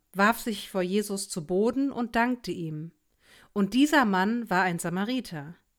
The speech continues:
Da fragte Jesus ihn: „Sind nicht zehn Männer rein geworden? Wo sind denn die anderen neun? Ist sonst keiner zurückgekommen, um Gott die Ehre zu geben?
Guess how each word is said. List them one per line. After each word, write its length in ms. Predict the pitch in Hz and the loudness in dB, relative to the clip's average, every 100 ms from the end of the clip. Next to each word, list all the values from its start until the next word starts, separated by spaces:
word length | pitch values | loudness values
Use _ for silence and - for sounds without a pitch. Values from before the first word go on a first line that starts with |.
| _ _ _ - | _ _ _ -12
Da 100 | 160 | -10
fragte 440 | - 180 214 214 | 2 4 4 2
Jesus 440 | 226 214 214 220 185 | -2 -2 -2 -6 -4
ihn: 480 | 214 214 214 214 _ _ _ | -2 0 -2 -6 _ _ _
„Sind 340 | - 185 180 | -2 -2 0
nicht 360 | 190 175 - - | -2 -2 -8 -8
zehn 420 | - 190 190 214 | -4 2 4 4
Männer 360 | 226 233 226 214 | 2 2 0 0
rein 280 | 185 208 233 | 0 0 -2
geworden? 680 | 240 233 226 240 254 269 - _ _ - | -4 -4 -2 -2 -4 -8 -10 _ _ -4
Wo 80 | |
sind 240 | 214 269 302 | 0 2 2
denn 120 | 294 | 0
die 120 | 269 | 2
anderen 460 | 254 370 349 180 165 | 2 4 2 0 -2
neun? 420 | 156 156 151 151 _ _ _ _ | -4 -4 -6 -8 _ _ _ _
Ist 240 | 208 - - | -8 -6 -2
sonst 420 | 202 - - - | -2 -2 -10 -8
keiner 440 | 180 175 254 294 | 0 2 4 2
zurückgekommen, 840 | - 196 233 285 277 - 240 277 302 - _ | 0 -4 -4 -4 -4 0 0 0 -4 -16 _
um 220 | - 185 160 | -4 -4 0
Gott 340 | 190 - - | 0 -2 -4
die 140 | 202 - | -8 -4
Ehre 340 | 175 190 220 | -2 -2 -2
zu 220 | - - | -8 -8
geben? 460 | 240 254 254 262 302 | -6 -6 -6 -6 -8